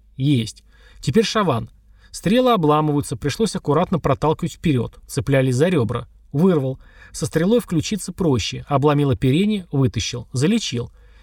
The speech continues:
Немного похудели, но ничего, отдохнут, отоспятся, наберут тело. Впрочем, не так сильно и похудели.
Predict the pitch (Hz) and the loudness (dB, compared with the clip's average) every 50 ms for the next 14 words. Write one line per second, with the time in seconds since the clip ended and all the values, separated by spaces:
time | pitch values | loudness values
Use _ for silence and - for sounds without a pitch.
0 | - - 143 165 208 247 226 226 - - - - 262 233 185 175 143 127 135 170 | -4 0 2 4 4 4 2 2 0 -2 -2 0 0 2 2 2 2 2 2 2
1 | 220 233 214 - 247 190 147 139 135 131 127 139 135 - - 202 233 233 - 143 | 2 2 0 0 -2 0 2 2 2 2 2 0 0 0 0 -2 -2 -2 -2 -2
2 | 147 131 107 - - 160 190 196 - - 143 127 117 127 135 165 165 - - 175 | -2 -2 -2 0 0 0 0 0 -2 -2 -2 0 0 0 0 -2 -2 -4 -2 -2
3 | 131 113 113 - - - - - - - - - - - 240 285 - - 185 170 | -2 -2 -2 -6 -12 -18 -20 -20 -20 -20 -20 -12 -4 -2 0 0 0 0 0 -2
4 | 175 - 233 220 - - - 202 180 170 151 - 151 - - 214 156 127 113 104 | 0 0 0 -2 -2 -4 -2 -2 0 0 -2 -2 -4 -2 0 0 0 0 0 -2
5 | - - | -4 -8